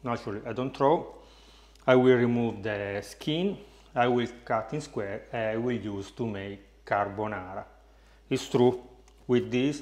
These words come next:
is not the original recipe, but try to do the carbonara with your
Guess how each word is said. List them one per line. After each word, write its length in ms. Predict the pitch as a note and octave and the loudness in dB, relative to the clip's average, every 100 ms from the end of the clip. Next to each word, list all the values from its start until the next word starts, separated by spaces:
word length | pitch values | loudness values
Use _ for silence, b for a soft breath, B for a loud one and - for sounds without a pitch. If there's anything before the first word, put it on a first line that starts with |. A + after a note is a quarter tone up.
| - | -8
is 140 | A#2 | -8
not 320 | A2 A2 - B2 | -6 -6 -6 -6
the 100 | A2+ | -4
original 400 | G#2 A2 A2 G2 | -6 -8 -8 -8
recipe, 440 | F#2+ - - - - _ _ _ _ _ _ - | -10 -12 -14 -14 -16 _ _ _ _ _ _ -8
but 260 | A2 A2+ - | 0 0 2
try 300 | A#2+ A#2+ C3 | 2 4 2
to 180 | - A#2 | -4 -4
do 120 | A#2 | -2
the 100 | A2 | -2
carbonara 680 | A#2 A2 A2 G#2+ G#2+ A2 G#2 | -4 -4 -4 -4 -2 -2 -2
with 300 | G2+ G2 G#2+ | -4 -4 -2
your 220 | G#2+ | -2